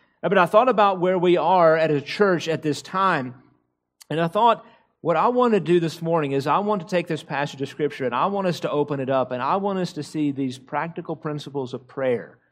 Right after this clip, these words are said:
that Jesus gives to us as he himself prays in the Garden of Gethsemane. So some practical principles of prayer.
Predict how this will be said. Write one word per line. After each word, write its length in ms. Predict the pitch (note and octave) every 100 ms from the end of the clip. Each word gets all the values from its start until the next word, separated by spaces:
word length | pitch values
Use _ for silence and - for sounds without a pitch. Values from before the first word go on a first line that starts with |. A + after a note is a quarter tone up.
| _ _ _
that 140 | C3+ B2
Jesus 480 | B2+ D3+ D#3 D3 -
gives 280 | C#3+ C3 -
to 200 | B2 A2+
us 400 | G#2+ A#2 - - _ -
as 220 | A2+ -
he 280 | - G3 F#3
himself 640 | D3 C3 B2 D3+ C#3 -
prays 600 | - C#3 A#2+ G#2 G#2+ - _ _ _
in 300 | C3+ C3+ B2+
the 80 | A#2+
Garden 680 | A#2+ A#2+ A#2+ A2+ A2+ A2 - _ _
of 120 | A2 A#2+
Gethsemane. 640 | A2 - C3 B2+ G#2+ F#2 _ _ _ _ _
So 140 | - F#3
some 340 | F#3 E3+ - _ -
practical 600 | F#3 F#3+ F#3 F3+ F3 D#3+
principles 760 | E3 D3+ - C#3 B2 A#2+ A#2 _
of 160 | A2+ -
prayer. 460 | - C3+ A#2+ G2